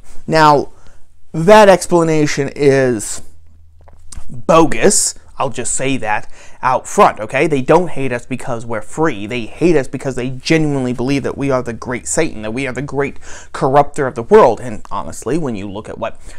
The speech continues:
Hollywood and, uh, fashion and academia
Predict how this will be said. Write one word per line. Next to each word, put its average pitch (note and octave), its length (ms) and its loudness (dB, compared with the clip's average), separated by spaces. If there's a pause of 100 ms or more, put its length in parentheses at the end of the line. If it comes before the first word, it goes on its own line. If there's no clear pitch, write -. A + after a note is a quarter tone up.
(200)
Hollywood A2 840 -4 (180)
and, F2 380 -12 (840)
uh, C#2 500 -14
fashion D3+ 720 0
and A#2 120 -8
academia C3+ 920 -4